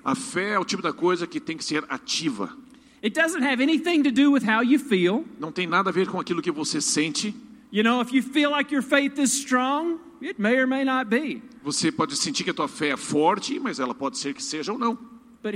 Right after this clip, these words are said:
Speaker 2: here's what God's looking for.
Speaker 1: Mas veja o que Deus está buscando.
Speaker 2: He's not looking for perfect faith.
Speaker 1: Não quer uma fé perfeita.
Speaker 2: He's looking for active faith.
Speaker 1: Ele quer uma fé ativa.
Speaker 2: I'm gonna say that again.
Speaker 1: Vou dizer de novo.
Speaker 2: This will change your life.
Speaker 1: E isso muda a sua vida.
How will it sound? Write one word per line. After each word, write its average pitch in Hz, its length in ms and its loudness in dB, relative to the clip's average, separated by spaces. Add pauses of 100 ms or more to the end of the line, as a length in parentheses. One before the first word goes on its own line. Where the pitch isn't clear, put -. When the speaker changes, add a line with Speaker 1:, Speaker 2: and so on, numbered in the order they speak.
Speaker 2:
here's 285 240 0
what 294 160 -8
God's 208 300 -4
looking 113 320 -4
for. - 180 -16
Speaker 1:
Mas 139 160 -6
veja 202 200 -2
o - 20 0
que 190 140 -8
Deus 156 200 -2
está 143 200 -6
buscando. 120 680 -6
Speaker 2:
He's 247 200 8
not 294 220 6
looking 294 300 4
for 330 160 0
perfect 233 500 2
faith. 165 480 0
Speaker 1:
Não 170 140 -2
quer 190 140 2
uma 185 140 2
fé 160 160 0
perfeita. 117 800 0 (160)
Speaker 2:
He's 196 200 -2
looking 202 300 -2
for 220 280 -4
active 143 500 -6
faith. 117 280 -8
Speaker 1:
Ele 135 140 2
quer 151 120 -4
uma 156 140 0
fé 147 300 -4
ativa. - 480 2
Speaker 2:
I'm - 440 -16
gonna 262 120 2
say 302 240 6
that 302 140 6
again. 277 460 0
Speaker 1:
Vou 135 100 -2
dizer 135 300 -2
de 156 80 -2
novo. 165 360 2 (440)
Speaker 2:
This 262 240 4
will 302 140 -4
change 269 360 4
your 277 80 4
life. 165 360 2
Speaker 1:
E 120 180 8
isso 170 220 8
muda 147 260 2
a - 20 2
sua 147 180 2
vida. 131 320 2